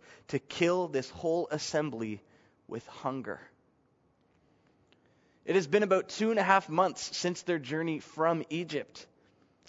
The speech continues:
Two and a half months of seeing and receiving God's provision. Two and a half <laughs> months to trust his faithfulness. And once again, a need arises. A valid one, to be sure. Hunger is a valid need.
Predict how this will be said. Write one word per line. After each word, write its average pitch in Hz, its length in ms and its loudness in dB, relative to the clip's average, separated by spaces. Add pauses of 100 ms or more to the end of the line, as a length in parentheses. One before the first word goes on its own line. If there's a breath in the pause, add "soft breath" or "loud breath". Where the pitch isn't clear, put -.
(120)
Two 226 240 2
and 240 80 6
a 233 40 4
half 208 240 6
months 190 260 0
of 156 100 -4
seeing 226 540 0
and 180 180 0
receiving 175 680 -2
God's 156 340 4
provision. 151 560 -4 (280 loud breath)
Two 247 380 2
and 190 180 2
a 165 80 8
half 202 400 4
<laughs> 170 140 0
months 190 340 2 (460 loud breath)
to 156 80 -4
trust - 720 0 (140)
his - 180 -8
faithfulness. 170 800 -4 (440 soft breath)
And 139 260 0
once 185 280 4
again, 170 420 4
a 147 80 4
need 160 260 0
arises. 160 560 4
A 165 80 6
valid 202 420 4
one, 208 260 2
to 190 120 -6
be 160 140 -4
sure. 160 260 0
Hunger 233 420 0
is 127 200 0
a 127 80 -4
valid 156 520 4
need. 165 300 -2